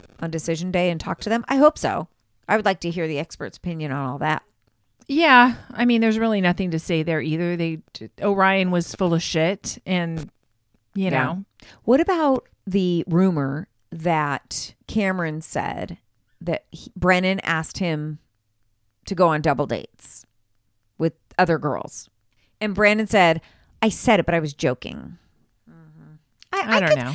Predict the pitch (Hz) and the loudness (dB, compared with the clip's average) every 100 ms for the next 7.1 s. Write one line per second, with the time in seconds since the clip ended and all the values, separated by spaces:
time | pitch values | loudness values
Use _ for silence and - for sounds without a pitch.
0 | - 349 466 494 587 - 302 - 247 226 | 0 0 2 2 2 2 0 2 2 2
1 | 220 226 175 180 160 170 220 254 262 - | 2 0 2 0 -2 -2 -2 -2 -2 0
2 | 226 233 254 320 311 - 226 208 180 170 | 2 4 4 4 -2 -2 -2 0 -2 -2
3 | 185 170 170 165 160 160 - _ _ _ | 4 6 6 4 0 -4 -8 _ _ _
4 | _ 170 165 147 143 - - 226 233 - | _ -6 -4 -6 -8 -12 -8 -8 -10 -14
5 | 226 247 262 269 - - 185 190 240 214 | -14 -12 -12 -14 -10 -2 2 2 2 2
6 | 190 127 185 220 208 135 151 160 - - | 2 2 2 2 -2 -2 -2 -4 -8 -12
7 | - | -16